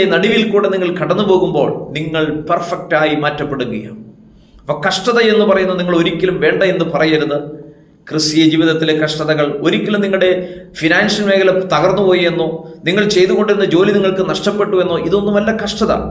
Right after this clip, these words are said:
ക്രിസ്തീയ ജീവിതത്തിൻ്റെ കഷ്ടതകൾ ക്രിസ്തുവിന് വേണ്ടി നിങ്ങൾ കഷ്ടം അനുഭവിക്കുന്നതാണ്. ഈ കഷ്ടതയിൽ കൂടെ കടന്നു പോകുന്ന വ്യക്തിക്ക് ഇന്നലകളിൽ ഉടനടി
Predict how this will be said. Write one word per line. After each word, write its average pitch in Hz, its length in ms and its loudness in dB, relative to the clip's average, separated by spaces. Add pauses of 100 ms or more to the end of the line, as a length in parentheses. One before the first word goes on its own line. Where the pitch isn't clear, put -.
(340)
ക്രിസ്തീയ 208 340 -2
ജീവിതത്തിൻ്റെ 190 420 2 (100)
കഷ്ടതകൾ 190 480 2 (580)
ക്രിസ്തുവിന് 220 560 0
വേണ്ടി 175 180 -2 (100)
നിങ്ങൾ 160 220 0 (580)
കഷ്ടം - 360 -4
അനുഭവിക്കുന്നതാണ്. 139 840 -4 (1000)
ഈ - 20 4 (180)
കഷ്ടതയിൽ 233 520 0
കൂടെ 208 220 4
കടന്നു 190 260 2
പോകുന്ന 185 280 2
വ്യക്തിക്ക് 165 400 -2 (1200)
ഇന്നലകളിൽ 180 520 2 (640)
ഉടനടി 196 400 2